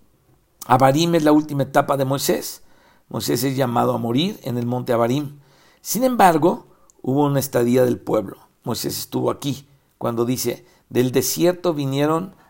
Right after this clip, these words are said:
a Matana, y de Matana a Nahaliel,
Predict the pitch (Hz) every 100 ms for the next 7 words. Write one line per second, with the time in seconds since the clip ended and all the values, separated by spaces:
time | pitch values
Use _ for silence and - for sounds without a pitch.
0 | _ - 135 170 - - _ _ 127 117
1 | 120 - 131 120 135 170 - 113 131 123
2 | 120 - 131 135 151 143 - 131 120 -
3 | 135 131 160 165 -